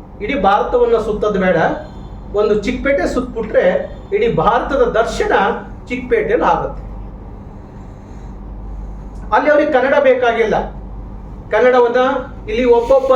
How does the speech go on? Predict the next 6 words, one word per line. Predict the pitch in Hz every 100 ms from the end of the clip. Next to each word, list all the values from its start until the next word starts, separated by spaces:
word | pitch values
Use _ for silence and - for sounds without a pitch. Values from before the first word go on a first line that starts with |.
| 240
ಇಪ್ಪತ್ತು | 247 269 262 262 247 247 240
ವರ್ಷ, | 247 - 254 233
ಮೂವತ್ತು | 240 262 262 240
ವರ್ಷ | 226 - 269 240 247 - -
ಮಾರ್ವಾಡಿಗಳು, | - 240 247 240 240 240 254 247 254
ಸಿಂಧಿಗಳು, | 254 262 247 247